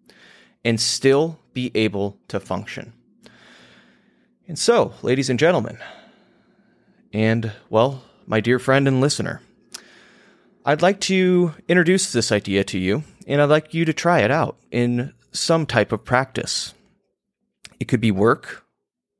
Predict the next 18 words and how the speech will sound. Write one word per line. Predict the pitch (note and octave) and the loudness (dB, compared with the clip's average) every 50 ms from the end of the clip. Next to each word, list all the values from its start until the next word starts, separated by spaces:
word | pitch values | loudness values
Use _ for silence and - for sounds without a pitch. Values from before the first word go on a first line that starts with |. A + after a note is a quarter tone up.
| _ _ _ _ _ _ _ _ _ _ _ _ _ | _ _ _ _ _ _ _ _ _ _ _ _ _
It | - - | -20 -14
could | - B2 G#2 - | -12 -10 -6 -2
be | G#2+ G#2 G2+ G2+ G#2 G#2 - - - - - | 0 0 2 0 0 -2 -4 -10 -20 -12 -2
whatever, | - A2+ A#2+ A#2+ A#2 A#2+ A#2 - - - - _ _ _ _ _ _ _ - | 0 2 4 4 2 0 0 -4 -10 -12 -16 _ _ _ _ _ _ _ -6
right? | - G2+ G2+ A2 - - - - - - - - - - _ _ _ _ _ _ | -2 0 0 0 -2 -6 -20 -20 -20 -20 -20 -20 -20 -20 _ _ _ _ _ _
The | - C3+ | -4 0
goal | B2+ E3 F3 G3+ G#3 | 2 4 4 4 4
is | F3 D#3 - | 2 2 0
to | - C#3 | -2 -2
take | - - - C#3 C3+ B2 A#2 - - - - _ _ _ _ - | -2 0 2 2 2 2 0 -6 -20 -20 -20 _ _ _ _ -6
whatever | A#2+ B2 B2+ C#3+ E3+ E3 E3+ E3+ | 0 2 4 4 4 4 2 0
you | E3 D3+ C#3 C3+ B2+ B2+ B2 A#2+ A#2 B2 A#2+ | 2 2 2 2 4 4 4 2 0 0 0
are | - A2+ A2+ | 0 2 2
reading | A2 A2 A2 G2+ F2 - E2+ G2+ C3 - _ _ _ _ _ _ _ _ _ _ _ _ _ _ _ _ _ _ _ _ _ - | 2 2 2 0 0 -2 -6 -8 -8 -10 _ _ _ _ _ _ _ _ _ _ _ _ _ _ _ _ _ _ _ _ _ -12
or | - - G2 G2 F#2+ F#2+ G2 - - _ _ _ _ _ _ _ _ _ _ _ _ | -6 -2 0 0 0 0 -2 -6 -14 _ _ _ _ _ _ _ _ _ _ _ _
studying, | - - - - - B2 G#2+ F#2 F#2+ - F2+ G2 B2 - _ _ _ | -10 -8 -4 0 2 2 2 2 0 -2 -2 -4 -6 -8 _ _ _
right? | - - - G2+ G#2+ - _ _ - - - - - - - - - _ _ _ _ | -6 -2 0 0 0 0 _ _ -20 -20 -20 -20 -20 -20 -20 -20 -20 _ _ _ _
And | - C3+ C3+ C3+ C3+ B2+ C3+ | 2 4 4 4 2 0 -4